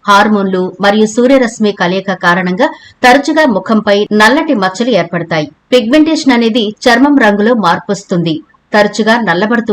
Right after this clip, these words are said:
ఉంటుంది. మెలనిన్ ఉత్పత్తి పెరగడం వల్ల ఇలా జరుగుతుంది. ఇది సూర్యరశ్మికి గురి కావడం, హార్మోన్ల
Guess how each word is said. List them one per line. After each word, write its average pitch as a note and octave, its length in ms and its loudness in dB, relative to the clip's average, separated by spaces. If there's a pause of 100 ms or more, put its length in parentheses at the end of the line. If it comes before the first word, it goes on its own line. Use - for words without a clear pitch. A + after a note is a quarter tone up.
ఉంటుంది. E3+ 300 -4 (460)
మెలనిన్ C#4 360 2 (100)
ఉత్పత్తి A3 420 -4
పెరగడం G#3 380 -2
వల్ల F#3 140 -4 (140)
ఇలా F#3+ 120 0 (100)
జరుగుతుంది. E3+ 480 -4 (440)
ఇది B3+ 140 2 (140)
సూర్యరశ్మికి C4 680 2 (100)
గురి F#3 200 -2
కావడం, F#3+ 300 0 (340)
హార్మోన్ల G#3 420 2